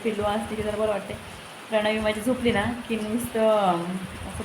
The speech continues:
बोर होते, बोर. म्हटलं मग चला काय करायचं, एक-, एकटी बसून बसून बोर होते.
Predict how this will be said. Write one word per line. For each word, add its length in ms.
बोर 220
होते, 240
बोर. 260
म्हटलं 320
मग 80
चला 220
काय 280
करायचं, 380
एक-, 200
एकटी 300
बसून 300
बसून 240
बोर 260
होते. 340